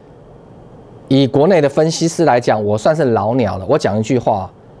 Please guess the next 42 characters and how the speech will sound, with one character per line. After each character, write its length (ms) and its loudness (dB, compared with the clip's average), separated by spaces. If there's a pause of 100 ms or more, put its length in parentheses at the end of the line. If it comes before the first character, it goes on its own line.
(380)
哦， 200 -6 (1600)
不 100 2
是 180 2
不 160 -2
报， 300 0 (140)
时 320 -2
候 160 0
未 240 2
到， 200 -4 (580)
好 260 2
的 100 0
坏 180 0
的 120 0
都 180 -2
一 140 -6
样。 120 -10 (1800)
该 200 6
还 340 2
国 220 2
巨 200 0
公 260 -2
道 180 2
的， 200 -4
他 200 -2
一 120 -2
定 180 0
会 100 0
还。 300 -10 (1300)
那 260 4
个 100 2
炒 280 2
天 260 2
高 220 4
的， 100 2
根 180 -2
本 120 0
公 180 2
司 100 -2
不 140 0
赚 220 2
钱 200 0
的， 240 2